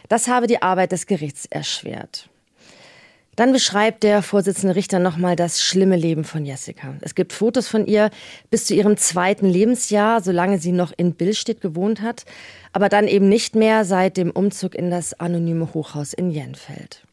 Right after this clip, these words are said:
Das Drama habe dann ab zweitausendeins, sagt er, seinen Lauf genommen. Oder wie der Staatsanwalt es ausgedrückt hatte,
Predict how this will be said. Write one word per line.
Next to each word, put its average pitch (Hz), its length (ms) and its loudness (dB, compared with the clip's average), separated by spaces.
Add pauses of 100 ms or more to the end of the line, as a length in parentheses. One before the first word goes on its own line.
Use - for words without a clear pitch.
(1160)
Das - 160 -2
Drama 269 560 2
habe 220 260 2
dann 214 280 2
ab - 240 -2
zweitausendeins, 185 1120 0
sagt 175 240 -2
er, 175 120 -2
seinen 165 280 -4
Lauf 143 320 -6
genommen. 151 420 -4
Oder 202 380 2
wie 180 120 -2
der 170 200 2
Staatsanwalt 185 640 -2
es 165 100 -10
ausgedrückt 165 540 -6
hatte, 170 280 -4